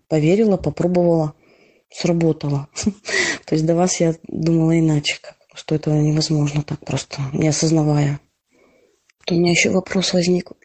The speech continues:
<clears throat> Тоже вчера об этом думала. Ам, когда вот, ну, ты тоже,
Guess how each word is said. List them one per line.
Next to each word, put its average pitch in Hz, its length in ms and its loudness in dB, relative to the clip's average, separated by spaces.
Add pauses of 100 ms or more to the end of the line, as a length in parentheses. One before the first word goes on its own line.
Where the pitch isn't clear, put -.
(100)
<clears throat> 190 340 2
Тоже 180 220 0
вчера 180 320 2
об 170 100 2
этом 170 240 0
думала. 196 420 2 (1200)
Ам, 170 1080 2 (200)
когда 170 360 0
вот, 175 220 -2 (520)
ну, 185 280 2
ты 165 160 -2
тоже, 170 320 0